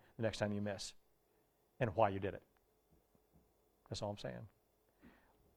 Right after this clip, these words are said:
Again, this is what David is trying to say. Secondly, being with God's people in worship of Him brings affirmation to ourselves.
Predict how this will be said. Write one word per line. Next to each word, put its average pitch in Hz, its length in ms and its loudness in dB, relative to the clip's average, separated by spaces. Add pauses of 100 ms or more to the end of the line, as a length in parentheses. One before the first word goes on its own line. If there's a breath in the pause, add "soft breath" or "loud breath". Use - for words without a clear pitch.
(280)
Again, 135 340 8 (380)
this 123 140 8
is - 60 -2
what 117 140 2
David 110 220 10
is 107 80 0
trying 104 180 4
to 95 60 -4
say. 98 220 4 (920)
Secondly, 214 640 12 (220 soft breath)
being 220 160 12
with 170 180 12
God's 175 260 12
people 190 340 10
in 147 100 10
worship 160 300 12
of 139 100 8
Him 147 220 12 (200 soft breath)
brings 165 320 12
affirmation 160 600 12
to 139 120 4
ourselves. 113 520 0